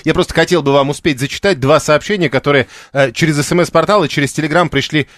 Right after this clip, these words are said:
примерно об одном и том же. Восемьсот семьдесят седьмой. "Мне просто стыдно признаться самому себе,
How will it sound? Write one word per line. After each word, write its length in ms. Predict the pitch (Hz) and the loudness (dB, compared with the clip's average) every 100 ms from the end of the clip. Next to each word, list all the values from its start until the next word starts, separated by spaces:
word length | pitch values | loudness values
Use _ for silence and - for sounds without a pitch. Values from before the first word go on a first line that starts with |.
| - | -6
примерно 360 | 165 196 170 143 | 0 2 4 2
об 80 | |
одном 300 | 147 139 139 | 2 2 0
и 40 | 139 | 0
том 220 | 143 113 | 0 -2
же. 160 | 110 - - - | -6 -12 -8 -4
Восемьсот 380 | 147 175 190 | -2 0 0
семьдесят 300 | - 165 151 | 0 0 0
седьмой. 240 | 151 143 117 | -2 0 2
"Мне 160 | 139 | 0
просто 320 | 147 170 - 156 | 0 -2 -4 -8
стыдно 460 | - 202 165 147 | -6 -6 0 0
признаться 320 | - 143 120 | 0 -2 0
самому 680 | 165 202 - - 143 139 147 | 0 0 -4 -2 0 2 0
себе, 500 | 135 - 127 196 233 | -4 -8 -4 0 -2